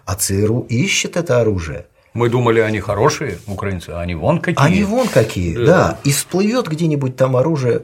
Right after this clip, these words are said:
Speaker 1: у хуситов. Ну, вот, вот, то есть, возм-, Украина — это еще не только полигон, не только возможность бить по России, да, не только возможность убивать людей славянской национальности, э, еще много чего, ослаблять Европу.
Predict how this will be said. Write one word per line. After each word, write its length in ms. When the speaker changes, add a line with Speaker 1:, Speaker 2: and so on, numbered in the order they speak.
Speaker 1:
у 100
хуситов. 560
Ну, 300
вот, 160
вот, 220
то 80
есть, 160
возм-, 420
Украина — 480
это 300
еще 380
не 380
только 260
полигон, 580
не 100
только 520
возможность 580
бить 240
по 120
России, 580
да, 240
не 220
только 340
возможность 680
убивать 680
людей 300
славянской 540
национальности, 1000
э, 260
еще 300
много 260
чего, 280
ослаблять 440
Европу. 440